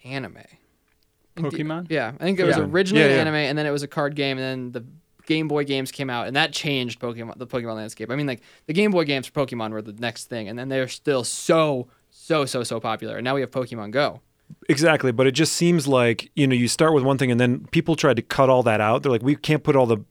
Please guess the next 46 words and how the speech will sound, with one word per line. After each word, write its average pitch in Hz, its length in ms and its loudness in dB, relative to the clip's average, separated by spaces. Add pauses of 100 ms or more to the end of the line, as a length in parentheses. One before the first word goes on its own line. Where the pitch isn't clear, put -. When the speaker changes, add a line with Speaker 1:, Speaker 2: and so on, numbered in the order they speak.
(340)
Speaker 3:
initial 135 320 2
capital 120 480 2
into, 110 340 2
like, 107 240 0
producing 117 460 0
an 104 100 0
anime, 117 280 2
Speaker 1:
Mm-hmm. 98 480 -8
Speaker 3:
so 135 100 4
we 135 100 6
just 143 160 2
go 143 140 6
to 131 60 4
design 113 460 2
the 110 60 2
digital 104 520 0
thing 107 480 -2 (300)
that 135 120 4
could 131 100 0
be, 120 120 4
like, 113 160 0
cross-platform." 107 800 0
That's 131 220 2
Speaker 1:
Yeah. 110 60 0
Speaker 3:
Hearthstone, 104 560 0
right? 123 220 4
It's 135 140 0
just, 147 160 2
like, 120 100 2
a 120 60 0
collectible 151 380 2
card 131 240 4
game. 117 280 4 (560)
Blizzard, 123 540 4 (160)
it's - 120 -2
for 131 120 -4
free. 123 520 2 (120)
You 120 120 -2
can, 123 100 -2
free 151 220 4
to 151 60 0
play, 127 280 4
but 117 100 0
you 117 100 2
just 113 180 -2
cus-, 127 240 -4